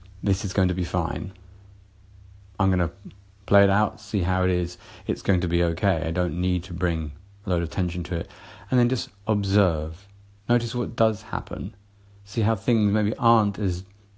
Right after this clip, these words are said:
challenging or as difficult as you thought they would be.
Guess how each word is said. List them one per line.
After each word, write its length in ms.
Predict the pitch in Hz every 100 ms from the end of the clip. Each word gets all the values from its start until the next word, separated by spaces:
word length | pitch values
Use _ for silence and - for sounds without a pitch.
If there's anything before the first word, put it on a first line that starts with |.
| - - - - -
challenging 480 | - 104 98 95 95
or 40 |
as 80 | 87
difficult 640 | - 101 95 95 95 - - - - - - -
as 100 | 87
you 80 | 98
thought 200 | - 117
they 100 | 101
would 260 | 104 127 95
be. 320 | 82 87